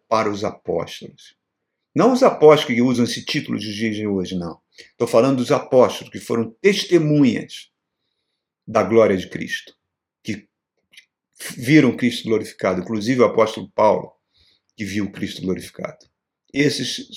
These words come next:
são os verdadeiros apóstolos. O fundamento dos apóstolos, que é o Evangelho de Jesus Cristo, que é o Novo Testamento, foi dado à igreja.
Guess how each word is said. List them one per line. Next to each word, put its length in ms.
são 180
os 80
verdadeiros 480
apóstolos. 680
O 80
fundamento 920
dos 200
apóstolos, 760
que 160
é 60
o 160
Evangelho 880
de 120
Jesus 320
Cristo, 380
que 100
é 20
o 60
Novo 280
Testamento, 680
foi 260
dado 540
à 140
igreja. 640